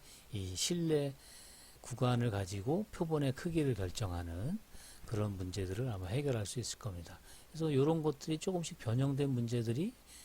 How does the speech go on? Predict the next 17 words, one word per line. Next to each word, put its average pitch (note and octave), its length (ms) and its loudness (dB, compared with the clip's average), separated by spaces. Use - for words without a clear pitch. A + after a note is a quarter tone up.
그 A#2+ 80 -2
임용시험에 A#2 840 2
보면 A2 380 -2
그 F#2 280 -4
등장을 G2 460 -2
하죠. G2 360 -4
그래서 G#2+ 260 -4
지금 G2+ 300 -4
마지막에 G#2 460 -2
정리한 G2 560 -2
이 C3 100 -2
표본의 B2 460 0
크기 D3+ 360 -4
결정에 G#2 460 -2
관한 F#2 460 -2
요 F#2+ 140 -2
내용, F#2 520 0